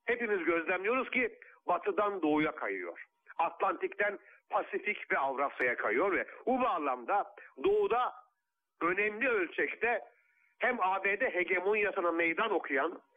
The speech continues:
hem yakın ilişkileriyle öne çıkan, hem de alternatif gelişme kalkınma modelleri sunan devletler var. En başta Çin geliyor, efendim önemli bir kuvvet olarak, çok önemli bir stratejik ağırlığı olan bir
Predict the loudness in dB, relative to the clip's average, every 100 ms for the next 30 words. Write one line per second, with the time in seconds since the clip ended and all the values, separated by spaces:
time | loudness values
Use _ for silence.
0 | -4 -2 0 0 0 0 0 0 0 2
1 | 2 2 0 -2 -10 _ -2 0 0 -4
2 | -4 -2 -2 -6 -4 -2 0 0 -2 -6
3 | -2 0 2 0 0 0 -4 -4 -14 -2
4 | 0 0 -2 -2 -2 2 0 2 0 2
5 | 2 2 2 0 -2 0 0 2 0 0
6 | -2 -2 0 -2 -6 _ _ _ _ _
7 | _ _ -2 -2 0 -2 0 -4 -2 0
8 | 2 2 2 2 -2 -8 _ -4 -2 0
9 | -2 -2 -4 -4 -20 -20 -20 -2 0 0
10 | 0 0 -2 -2 -4 -2 0 2 2 2
11 | 0 -2 -4 -2 0 0 0 -2 -2 -4
12 | -2 0 -2 -2 0 0 2 0 0 2
13 | 0 0 -4 -16 -20 -4 -2 -2